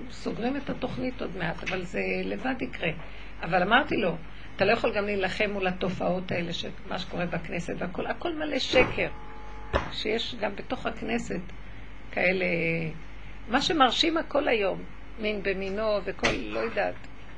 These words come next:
מוזר מאוד הכל. אז הוא אומר, "זה מדינה יהודית, איך יכול להיות?" אז אמרתי לו שאת ה-, את הכאב שלו ואת התסכול שיש לו, הוא חייב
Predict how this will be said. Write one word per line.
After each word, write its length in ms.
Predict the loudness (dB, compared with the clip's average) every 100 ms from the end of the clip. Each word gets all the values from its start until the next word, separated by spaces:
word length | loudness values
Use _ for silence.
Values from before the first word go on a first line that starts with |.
| -10 -8 -8 -8 -6
מוזר 420 | -4 -2 -2 -2
מאוד 320 | -4 -6 -4
הכל. 280 | -4 -4 -8 -8 -8 -10 -10 -10 -8 -6
אז 180 | -6 -4
הוא 80 | -2
אומר, 180 | -2
"זה 100 | -2
מדינה 360 | -4 -4 -2 -2
יהודית, 420 | -2 0 0 0
איך 160 | -2 -2
יכול 280 | -2 -2 -2
להיות?" 360 | -2 -2 -4 -6 -8 -10 -10 -8 -8 -8 -8 -10 -10 -10 -10 -8
אז 80 | -4
אמרתי 320 | -2 -2 -2
לו 260 | 0 0 -2 -6 -8 -10 -10 -10
שאת 320 | -4 -2 0
ה-, 240 | -2 -4 -4
את 140 | -2
הכאב 460 | -2 0 4 4 4
שלו 400 | 0 -2 -2 -2
ואת 220 | -4 -4
התסכול 500 | -6 -6 -6 -4 -2
שיש 240 | 0 -2
לו, 80 | 0
הוא 80 | 0
חייב 280 | 4 4